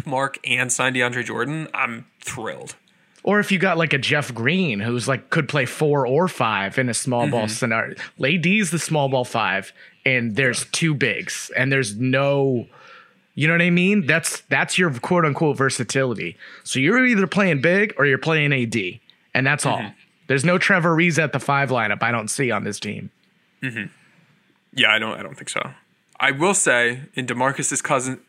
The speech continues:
Speaker 1: DeMarcus Cousins' defense, he was a ninety-seventh percentile drop big this past year per B-ball index.
Speaker 2: Fantastic. Who does he play for?
Speaker 1: The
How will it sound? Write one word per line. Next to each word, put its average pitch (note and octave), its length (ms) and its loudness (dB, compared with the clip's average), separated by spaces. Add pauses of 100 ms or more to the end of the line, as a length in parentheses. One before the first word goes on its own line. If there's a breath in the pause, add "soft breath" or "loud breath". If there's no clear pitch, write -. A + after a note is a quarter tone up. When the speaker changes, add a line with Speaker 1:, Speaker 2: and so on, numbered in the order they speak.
Speaker 1:
DeMarcus C#3 360 0
Cousins' C3+ 480 -2
defense, - 760 -2
he - 140 -12
was A#2 140 -6
a A2+ 320 -2
ninety-seventh A#2+ 640 -2
percentile A#2 560 -6
drop - 400 -6
big - 180 -10
this - 140 -14
past - 340 -8
year - 220 -14 (1500)
per - 120 -4
B-ball A#2 360 -6
index. - 340 -12
Speaker 2:
Fantastic. A2+ 880 -4 (1120 loud breath)
Who D#3+ 120 2
does G3 140 2
he A3+ 100 2
play A3+ 220 0
for? A#3 320 0 (1400 loud breath)
Speaker 1:
The A#2+ 200 -4